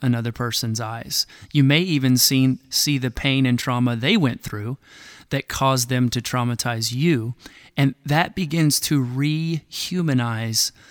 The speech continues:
the person. Remember the movie The Shack, when Mac is shown the trauma his dad went through, and it rehumanizes his dad to him,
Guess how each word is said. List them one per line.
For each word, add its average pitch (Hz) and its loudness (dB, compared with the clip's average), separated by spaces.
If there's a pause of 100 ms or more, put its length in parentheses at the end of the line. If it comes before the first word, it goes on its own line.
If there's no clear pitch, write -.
(380)
the 131 -4
person. - -2 (260)
Remember 160 4
the 160 2
movie 151 4
The 123 0
Shack, 143 2
when 123 2
Mac 131 -2 (240)
is 131 0
shown 127 0 (280)
the 139 -2
trauma 131 0
his 120 -4
dad 131 -2
went 131 0
through, 113 -8 (720)
and 139 6
it 127 0
rehumanizes 131 0
his 107 -6
dad 135 -2
to 123 -4
him, 110 -4